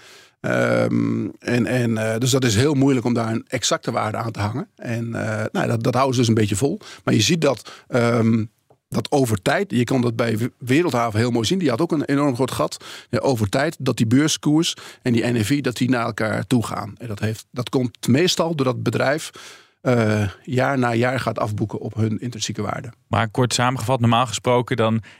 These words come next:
Speaker 2: is het bedrijf zelf of de directie iets optimistischer dan de belegger
Speaker 1: Ja,
Speaker 2: over
Speaker 1: ja,
Speaker 2: de,
Speaker 1: nou ja,
Speaker 2: over de
Speaker 1: die, die,
Speaker 2: waarde.
Speaker 1: hou-, die houden zich ook vast aan bijvoorbeeld laatst gedane transacties. Ehm, in, in een, eh, ja, van een object.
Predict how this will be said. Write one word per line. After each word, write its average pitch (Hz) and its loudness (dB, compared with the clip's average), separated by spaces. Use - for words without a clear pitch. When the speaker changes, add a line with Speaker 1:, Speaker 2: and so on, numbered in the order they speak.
Speaker 2:
is 110 -2
het 107 -2
bedrijf 113 0
zelf 131 0
of 117 -8
de 113 -6
directie 123 -2
iets 185 -2
optimistischer 147 0
dan 123 0
de 117 0
belegger 107 0
Speaker 1:
Ja, 98 -4
Speaker 2:
over 101 -4
Speaker 1:
ja, 151 2
Speaker 2:
de, 104 -6
Speaker 1:
nou 220 2
ja, 202 2
Speaker 2:
over 170 0
de - -
Speaker 1:
die, 165 2
die, 170 2
Speaker 2:
waarde. 156 4
Speaker 1:
hou-, 156 -2
die 135 2
houden 151 0
zich 131 -2
ook 147 -2
vast - -2
aan 123 -2
bijvoorbeeld 120 0
laatst 120 0
gedane 123 0
transacties. 180 -2
Ehm, 135 2
in, 131 0
in 131 0
een, 123 2
eh, 117 -2
ja, 127 -2
van 135 2
een 131 4
object. 131 -2